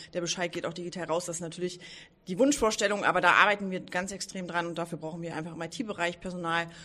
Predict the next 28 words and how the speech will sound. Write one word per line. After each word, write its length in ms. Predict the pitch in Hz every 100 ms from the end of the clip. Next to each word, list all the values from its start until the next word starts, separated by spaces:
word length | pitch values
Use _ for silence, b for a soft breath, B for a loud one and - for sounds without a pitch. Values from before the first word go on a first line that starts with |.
| B B B -
aber 180 | 170
sonst 220 | 160 170 165
auch 160 | 165
klassische 340 | 170 165 160 160
Verwaltung, 640 | 165 165 165 170 170 165 - -
Bauingenieure, 640 | 170 165 165 165 165 165 165 - -
Architekten. 600 | 170 165 - 170 170 170 B B B B -
Mittlerweile 520 | 196 196 185 190 190
heißt 180 | 185 -
es 60 |
ja 80 | 185
auch 80 | -
energieeffizientes 760 | 202 202 233 214 202 202 190 -
Bauen, 260 | 196 202
nachhaltiges 540 | 190 196 196 190 175 -
Bauen 180 | 175
und 120 | 175 165
so, 80 |
da, 220 | 170 175 170
da 180 | 170
sind 200 | 170 170
wir 80 | 175
natürlich 280 | 165 165 156
auch 120 | 165
sehr 140 | 160 160
interessiert 420 | 160 160 165 160
dran, 120 | 151
entsprechend 600 | - 147 - 151 165